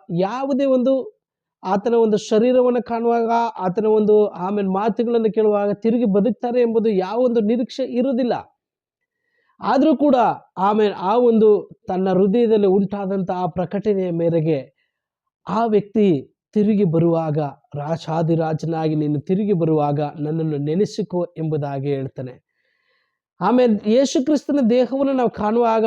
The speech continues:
ತುಂಬ ಜಡಿಯಲ್ಪಟ್ಟಂಥದ್ದು, ಜಜ್ಜಲ್ಪಟ್ಟಂಥದ್ದು, ಆ ಮಾಂಸಖಂಡವೆಲ್ಲ ಛಿದ್ರ ಭಿನ್ನವಾಗಿರುವಂಥದ್ದು, ಆ ಒಂದು ಆಮೆ ದೇಹದಲ್ಲಿ ಅಥವಾ ಆ ಶರೀರದಲ್ಲಿ ರಕ್ತವೆಲ್ಲ ಹರಿದು ಹೋಗಿರುವಂಥದ್ದು, ಸ್ವಲ್ಪ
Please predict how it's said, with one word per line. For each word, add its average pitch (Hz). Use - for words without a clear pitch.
ತುಂಬ 240
ಜಡಿಯಲ್ಪಟ್ಟಂಥದ್ದು, 196
ಜಜ್ಜಲ್ಪಟ್ಟಂಥದ್ದು, 190
ಆ 185
ಮಾಂಸಖಂಡವೆಲ್ಲ 220
ಛಿದ್ರ 208
ಭಿನ್ನವಾಗಿರುವಂಥದ್ದು, 196
ಆ 214
ಒಂದು 240
ಆಮೆ 208
ದೇಹದಲ್ಲಿ 214
ಅಥವಾ 208
ಆ -
ಶರೀರದಲ್ಲಿ 226
ರಕ್ತವೆಲ್ಲ 233
ಹರಿದು 254
ಹೋಗಿರುವಂಥದ್ದು, 202
ಸ್ವಲ್ಪ 254